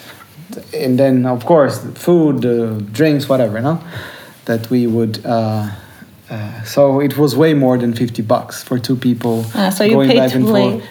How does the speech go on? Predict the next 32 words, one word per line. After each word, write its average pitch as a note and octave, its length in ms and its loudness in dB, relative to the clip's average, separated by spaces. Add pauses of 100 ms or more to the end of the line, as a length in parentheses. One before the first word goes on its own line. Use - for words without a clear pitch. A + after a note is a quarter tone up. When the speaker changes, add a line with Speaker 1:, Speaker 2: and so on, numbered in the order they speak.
Speaker 1:
I, F#3 220 4
of B3 240 2
Speaker 2:
<laughs> A#3+ 60 2
Speaker 1:
course, F3 240 4
I C3+ 60 2
paid E3+ 220 0
to D3+ 80 0
play C#3+ 200 2
many C#3+ 520 2
times, G#2 340 -6
many, C3 240 0
many A2 220 -2
times A2 320 -10
in - 240 -6
my - 60 -2
Speaker 2:
Technically. F#3+ 560 2
Speaker 1:
life. A2+ 300 -4
Yeah, F3+ 240 2
yeah, D3 140 0
I G#2+ 80 -2
did, A#2+ 240 -2
for G#2+ 100 -10
sure. A2 280 -2 (340)
But - 120 -6
wait, D3+ 240 0 (340)
it B2+ 40 -4
gets C#3 200 2
better. - 340 -4
Speaker 2:
<laughs> - 60 -12 (880)
Speaker 1:
And C3 420 2
then C3+ 800 2
Speaker 2:
So B2+ 120 4